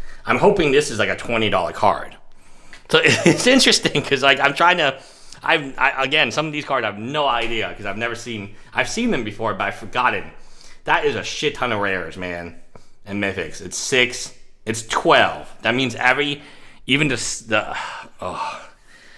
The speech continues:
Okay, I'm gonna return and let you know the good news or the bad news. I'm, I, I don't think it's good news, guys. I think it's bad news, but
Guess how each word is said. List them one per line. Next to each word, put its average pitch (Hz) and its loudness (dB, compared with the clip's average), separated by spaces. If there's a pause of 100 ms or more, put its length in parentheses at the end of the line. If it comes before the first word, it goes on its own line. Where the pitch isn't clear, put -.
(640)
Okay, 98 0
I'm - -6
gonna 113 4
return 123 6
and 110 -2
let 113 4
you 107 2
know 104 4
the 95 -6
good 113 2
news 127 0
or 110 0
the 104 -4
bad 98 0
news. 82 -14
I'm, 85 -10 (880)
I, - -10
I 98 -4
don't 107 0
think 127 2
it's 131 -4
good 151 2
news, 98 -4
guys. 90 -4
I 90 -8
think 90 -14
it's 101 -14
bad 95 -8
news, 78 -14
but 80 -10